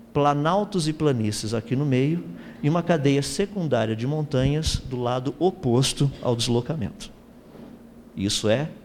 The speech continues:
inércia aplicada às tectônicas de placas. Olha a América do Sul.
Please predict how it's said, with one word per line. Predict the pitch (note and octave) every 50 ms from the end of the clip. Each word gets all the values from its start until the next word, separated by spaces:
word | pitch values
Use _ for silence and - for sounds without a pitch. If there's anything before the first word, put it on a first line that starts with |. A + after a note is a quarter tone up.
| - -
inércia | E3+ E3+ D#3+ C3 A#2+ A#2+ B2+ C3 - - - D3 D3 -
aplicada | - A#2+ - - C#3 C#3 - - G#2+ G2+ G2+ G2+ A#2 B2 - -
às | A2 G#2+ -
tectônicas | - - A#2+ - - - A#2+ G#2+ G#2 A#2 A2 A#2 A2+
de | A#2 C3
placas. | - G#2 E2+ - - - F2 - - - - - - - - - - - - - - - - - - - - - - - - - - - - - - - - - - - - - - - - - - - - - - - - - - - - - - - - - - - - - - - - - - - - -
Olha | - C#3 D3
a | D#3+
América | D3+ C#3 A#2+ A2 - G#2+
do | G2+
Sul. | G2+ - - G#2+